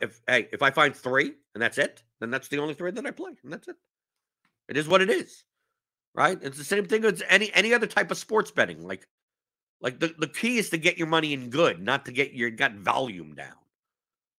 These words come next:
Get your money in good. If, if I look on a basketball slate tonight, if I'm gonna look, you know, we have a, what, thirteen game basketball slate? You know, I'll go to Prize Picks. If I, if I only find six things that are worth,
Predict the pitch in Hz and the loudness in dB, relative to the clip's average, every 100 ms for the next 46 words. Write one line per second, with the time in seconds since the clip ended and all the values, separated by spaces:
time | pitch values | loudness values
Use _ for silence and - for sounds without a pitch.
0 | _ _ 123 156 190 165 139 160 180 175 | _ _ 0 2 2 2 2 0 -2 0
1 | 233 135 92 - 131 131 143 170 180 165 | 0 0 -4 -6 -4 0 0 0 0 2
2 | 156 175 - 127 117 - 113 101 110 98 | 4 2 0 -4 -4 -2 -6 -4 -6 -4
3 | 113 135 123 131 131 135 156 - 120 123 | -4 -4 -2 -2 -2 -2 -4 -6 -4 -2
4 | 123 127 120 113 - 123 123 127 127 131 | 0 -2 -2 -6 -6 -6 -6 -10 -8 -8
5 | 127 127 131 151 151 170 190 214 _ _ | -2 -2 -4 -8 -8 -6 -6 -6 _ _
6 | _ _ _ _ _ _ _ _ 120 143 | _ _ _ _ _ _ _ _ 0 4
7 | 165 151 156 190 - 131 - 123 139 147 | 4 4 4 4 4 -2 -2 -4 0 0
8 | 131 160 208 214 208 214 196 - - 180 | 0 0 0 -2 -2 -2 -2 -8 -4 -4
9 | - 139 175 175 147 143 135 151 | -4 -2 -2 0 -2 -2 0 -2